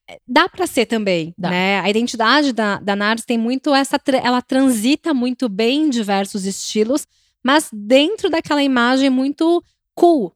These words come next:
Speaker 1: né? Também é algo bem moderno que a Nars traz. Então, ao mesmo tempo, é toda essa sofisticação, né? Cada
Speaker 2: Sim.
Speaker 1: personalidade representa muito isso. A Naomi também teve uma, uma campanha bem especial, né, Rafa?
Speaker 2: Sim, a gente,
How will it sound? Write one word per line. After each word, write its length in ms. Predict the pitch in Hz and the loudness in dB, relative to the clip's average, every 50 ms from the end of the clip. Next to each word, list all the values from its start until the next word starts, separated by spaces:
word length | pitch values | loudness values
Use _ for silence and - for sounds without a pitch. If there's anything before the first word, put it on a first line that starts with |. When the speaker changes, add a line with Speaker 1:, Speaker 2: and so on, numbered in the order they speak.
| _ - | _ -6
Speaker 1:
né? 220 | 185 185 185 190 | -4 -2 -2 -2
Também 400 | 185 - 190 185 190 180 190 190 | -2 -4 -4 -4 0 2 2 2
é 60 | 202 | 4
algo 180 | 196 202 214 220 | 2 2 0 0
bem 220 | 214 214 233 277 | 0 0 2 2
moderno 640 | 302 339 330 - 226 233 240 269 294 277 247 202 180 | 2 0 -2 2 2 4 4 4 2 2 -2 -4 -4
que 100 | - - | -4 -6
a 40 | 190 | -6
Nars 280 | 190 185 185 180 180 - | -4 -4 -4 -6 -6 -6
traz. 380 | - 196 175 170 165 165 165 | -4 -2 0 0 0 -2 -4
Então, 260 | 180 175 - 208 208 | -6 -4 -2 0 0
ao 80 | 233 247 | 2 2
mesmo 240 | 247 247 240 254 247 | 0 0 -2 -2 -4
tempo, 400 | - 262 247 254 254 - 339 - _ _ _ _ _ - | -2 -2 -2 -2 -2 -4 -6 -8 _ _ _ _ _ -4
é 60 | 277 | 0
toda 140 | - 294 311 | 2 2 2
essa 160 | 330 - - | 0 -4 -6
sofisticação, 840 | - - 320 - - - - - 330 339 - - 320 262 233 220 214 | -4 -4 -4 -4 -6 -12 -8 -6 -6 -4 -2 2 2 2 2 2 -2
né? 220 | 208 208 208 214 | -2 -2 -2 -2
Cada 260 | - - 254 233 247 | -2 -2 -2 0 0
Speaker 2:
Sim. 60 | 269 - | 0 0
Speaker 1:
personalidade 720 | 277 262 - 269 262 262 240 220 240 247 277 277 240 240 | -2 -2 0 -2 0 0 0 2 2 2 2 0 0 0
representa 440 | 226 226 220 220 214 214 214 233 | -2 -2 -2 -4 -6 -6 -4 -4
muito 220 | 226 214 214 - 233 | -6 -6 -4 -4 -4
isso. 200 | 220 208 - 220 _ _ _ _ - | -4 -4 -6 -8 _ _ _ _ -2
A 80 | 233 | 0
Naomi 300 | 254 269 269 302 330 392 | 2 2 2 2 2 0
também 260 | - - 285 262 226 | 0 0 0 0 0
teve 180 | - 254 226 220 | -2 -2 -2 -2
uma, 320 | 220 214 208 202 190 185 - - | -2 -2 -2 -4 -4 -6 -8 -6
uma 140 | 208 202 | -6 -6
campanha 440 | - - 214 214 214 220 214 226 226 | -4 -2 -4 0 0 0 2 2 0
bem 220 | 214 202 214 226 254 | 0 0 0 0 0
especial, 800 | 254 - - - 247 - - - 233 196 190 180 180 175 175 | -4 -6 -2 -2 -2 -2 0 0 2 2 4 2 2 0 -2
né, 240 | 175 180 175 180 185 | -2 -2 -2 -2 -2
Rafa? 400 | 180 196 190 180 170 - - 175 | -2 -2 -2 -2 -4 -4 -8 -10
Speaker 2:
Sim, 380 | 185 - 202 196 196 214 214 180 | -6 -2 0 0 2 2 2 0
a 80 | 156 | 0
gente, 340 | 160 160 156 - 185 185 | -2 -4 -6 -6 -6 -8